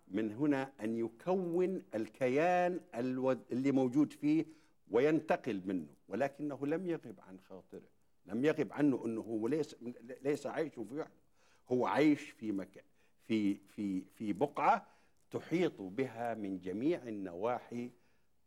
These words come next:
است-، آه، د-، آه، آه، سلطة استعمارية تحيط بهذه البلاد من جميع النواحي،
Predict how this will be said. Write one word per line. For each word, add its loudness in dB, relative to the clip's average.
است-، -6
آه، -4
د-، -14
آه، -6
آه، -8
سلطة -2
استعمارية -2
تحيط -2
بهذه -6
البلاد -4
من -6
جميع 2
النواحي، -4